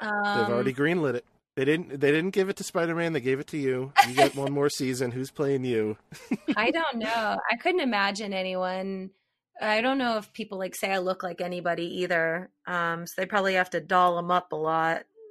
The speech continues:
Speaker 2: Maybe
Speaker 1: <laughs>
Speaker 2: Mika Burton or Barton or whatever. She could
Speaker 1: Oh,
Speaker 2: probably
Speaker 1: the
Speaker 2: do it.
Speaker 1: Yeah, the, what, what, O C?
Speaker 2: Yeah, she looks like she could,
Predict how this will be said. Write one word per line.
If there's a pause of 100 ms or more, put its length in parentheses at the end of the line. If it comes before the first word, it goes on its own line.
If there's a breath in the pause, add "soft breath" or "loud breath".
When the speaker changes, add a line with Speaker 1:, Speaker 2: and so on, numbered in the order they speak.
Speaker 2:
Maybe (180)
Speaker 1:
<laughs>
Speaker 2:
Mika
Burton
or (100)
Barton
or
whatever. (1080 loud breath)
She
could
Speaker 1:
Oh,
Speaker 2:
probably
Speaker 1:
the
Speaker 2:
do
it. (260)
Speaker 1:
Yeah,
the,
what,
what,
O
C?
Speaker 2:
Yeah,
she
looks
like
she
could,